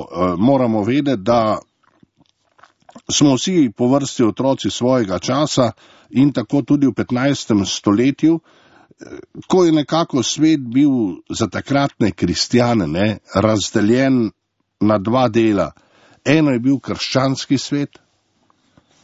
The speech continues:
zahodni svet, katoliški svet, drugo je bil pa potem svet zunaj tega krščanskega sveta, torej poganski svet.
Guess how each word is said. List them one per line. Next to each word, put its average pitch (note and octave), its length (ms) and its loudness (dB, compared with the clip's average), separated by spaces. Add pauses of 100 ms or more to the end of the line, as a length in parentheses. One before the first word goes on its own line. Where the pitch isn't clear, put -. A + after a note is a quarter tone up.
(500)
zahodni C3 640 0
svet, B2+ 480 -4 (180)
katoliški B2+ 760 0
svet, B2+ 440 -4 (760)
drugo C3+ 360 2
je B2 60 0
bil C3+ 180 0
pa B2 180 -6
potem B2+ 380 -2
svet A#2 480 -2 (100)
zunaj G#2+ 600 2
tega G#2 340 -4
krščanskega G2 800 -2
sveta, G#2+ 500 -2 (200)
torej A#2 240 2
poganski A2+ 760 0
svet. - 460 -2